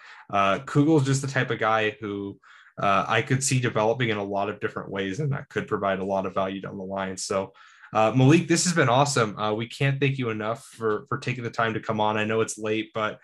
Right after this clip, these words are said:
uh, I had a blast. I, I'm, I'm so excited for this team. I'm probably gonna,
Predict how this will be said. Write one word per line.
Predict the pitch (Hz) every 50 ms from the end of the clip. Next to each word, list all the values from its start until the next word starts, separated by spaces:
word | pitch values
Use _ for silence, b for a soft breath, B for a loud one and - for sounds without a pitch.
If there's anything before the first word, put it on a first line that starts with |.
| b b b b
uh, | b 104 104 104
I | 113
had | 139 151 143
a | 127 -
blast. | - 101 110 120 123 123 123 127 - -
I, | 117 117 110 110 - _ -
I'm, | - 117 117 117 - - -
I'm | 123 127
so | 135 - - - 180 165
excited | 160 135 135 143 131 131 127
for | 127
this | 123 120 113 -
team. | - 123 117
I'm | 113 107
probably | - 127 120 120 117
gonna, | 117 113 110 110